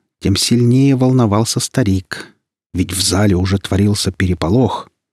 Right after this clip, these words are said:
Немного перевести дыхание,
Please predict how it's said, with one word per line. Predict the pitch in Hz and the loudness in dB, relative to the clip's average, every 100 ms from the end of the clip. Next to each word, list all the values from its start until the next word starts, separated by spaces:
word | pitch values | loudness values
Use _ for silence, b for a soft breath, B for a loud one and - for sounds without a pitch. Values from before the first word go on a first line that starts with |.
| _ _ _ _ _ _ _ _ _ _ _ | _ _ _ _ _ _ _ _ _ _ _
Немного | 95 117 143 113 | 0 2 2 2
перевести | 113 110 110 - 104 | 2 2 0 0 -2
дыхание, | 90 - 95 123 143 156 | 0 -2 0 2 2 0